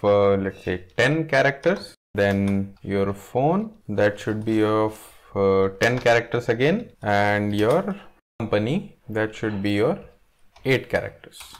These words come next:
So ten plus ten, twenty and eight, so twenty-eight, and, uh, twenty-eight will cover in this, and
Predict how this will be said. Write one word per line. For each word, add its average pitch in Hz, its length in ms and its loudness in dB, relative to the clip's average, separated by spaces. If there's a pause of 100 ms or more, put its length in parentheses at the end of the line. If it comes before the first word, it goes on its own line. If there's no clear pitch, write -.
(380)
So 104 440 0 (160)
ten 180 380 2
plus 127 340 2
ten, 113 300 2
twenty 139 540 0
and 113 600 0 (380)
eight, 117 300 2 (220)
so 113 180 -2
twenty-eight, 127 680 2 (400)
and, 107 340 2
uh, 107 100 4
twenty-eight 160 600 4
will 165 160 2
cover 143 240 4
in 139 160 2
this, 220 240 2
and 151 420 0